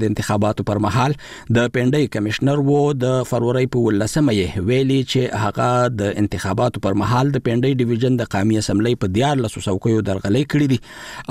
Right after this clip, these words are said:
او بایلونکو نمایندانو ته یې لسګونه زره رایې ورزیاتې کړي چې په ترڅ کې یې هغوی بریالي کړي دي. انتخاباتي کمیشن د شنبې په ورځ په یو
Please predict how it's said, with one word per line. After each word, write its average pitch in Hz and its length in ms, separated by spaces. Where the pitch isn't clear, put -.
او 127 340
بایلونکو 143 600
نمایندانو 123 520
ته 123 140
یې 117 160
لسګونه 120 400
زره 107 180
رایې 113 260
ورزیاتې 101 460
کړي 143 240
چې - 140
په 120 100
ترڅ 135 240
کې 127 80
یې 127 160
هغوی 117 320
بریالي 95 400
کړي 92 140
دي. 92 40
انتخاباتي 143 600
کمیشن 135 380
د 127 100
شنبې 117 400
په 107 80
ورځ 113 280
په 107 200
یو 98 80